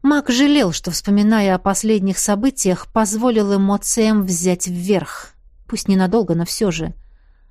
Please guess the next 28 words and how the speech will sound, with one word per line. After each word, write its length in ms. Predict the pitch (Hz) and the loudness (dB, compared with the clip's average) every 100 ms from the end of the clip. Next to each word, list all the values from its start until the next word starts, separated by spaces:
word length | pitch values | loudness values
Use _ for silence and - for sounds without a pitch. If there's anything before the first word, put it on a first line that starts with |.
| - | -10
С 120 | - | -6
таким 360 | - 262 220 202 | -2 -2 0 0
собеседником, 880 | - 208 220 - 220 196 202 208 196 | 0 0 0 0 0 0 -2 -2 -2
как 220 | 196 - | -4 -4
король 340 | 208 202 196 | -2 0 0
Роха, 320 | 185 185 - | 0 -2 -4
это 180 | 208 190 | -6 -2
недопустимо. 800 | 190 190 196 220 - 233 165 175 - - - - _ | -2 -4 -6 -8 -6 -6 -6 -10 -18 -20 -20 -20 _
Рис 280 | 214 214 185 | 2 2 2
почувствовал, 720 | 208 196 240 - - 185 180 | -2 -2 -4 -4 -2 0 0
как 260 | 190 180 - | -2 -6 -4
кровь 300 | 233 226 - | 0 0 0
стала 360 | - 220 196 | 0 0 0
холодной, 840 | 190 208 202 208 277 170 160 160 165 - - - | 0 2 2 4 2 0 -6 -8 -10 -16 -20 -6
глаза 480 | 190 208 220 214 254 | 2 4 4 4 2
неподвижными, 640 | 214 208 196 247 208 185 | 2 0 0 2 2 0
как 220 | 185 220 | 0 0
у 60 | 208 | 0
змеи, 340 | 185 190 202 | 2 2 2
а 100 | 226 | 2
голос 300 | 202 175 175 | 2 0 -2
бесстрастным. 880 | 180 196 - - 226 - 180 160 165 - _ - - - _ _ _ - - _ _ _ | -2 -6 -4 -2 -2 -2 -6 -8 -8 -14 _ -20 -20 -20 _ _ _ -20 -20 _ _ _
«Почему 380 | - 214 - 233 | -12 -10 -4 -4
вы 200 | 151 156 - | -4 -6 -4
отдали 380 | 165 160 165 | -4 -2 -2
приказ 400 | 156 175 - 175 | -2 -6 -6 -8
моему 320 | 170 160 165 156 | -6 -6 -4 -4
заместителю 840 | 165 170 - - - 160 156 160 | -4 -4 -6 -12 -8 -6 -6 -10